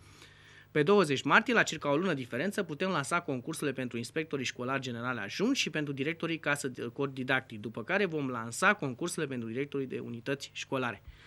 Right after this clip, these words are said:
Succesiunea este logică, întrucât pentru organizarea concursurilor de directori, inspectoratele școlare au un rol important alături de reprezentanții autorităților locale.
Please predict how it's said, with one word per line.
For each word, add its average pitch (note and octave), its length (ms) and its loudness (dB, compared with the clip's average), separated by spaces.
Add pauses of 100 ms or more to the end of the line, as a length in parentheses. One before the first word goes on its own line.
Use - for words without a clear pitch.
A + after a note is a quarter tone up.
(240)
Succesiunea D#3+ 600 2
este B2 220 -2
logică, F#3+ 420 2
întrucât D#3 340 -2
pentru C#3 240 -2
organizarea C3 500 0
concursurilor D#3 560 -2
de C3 80 2
directori, C#3 440 -2
inspectoratele C3 600 -4
școlare C3+ 320 0
au C#3 120 2
un B2+ 60 -4
rol C#3 160 0
important B2+ 520 -2
alături C3+ 340 -2
de B2+ 80 -2
reprezentanții B2 560 -4
autorităților B2 720 -2
locale. B2 420 -2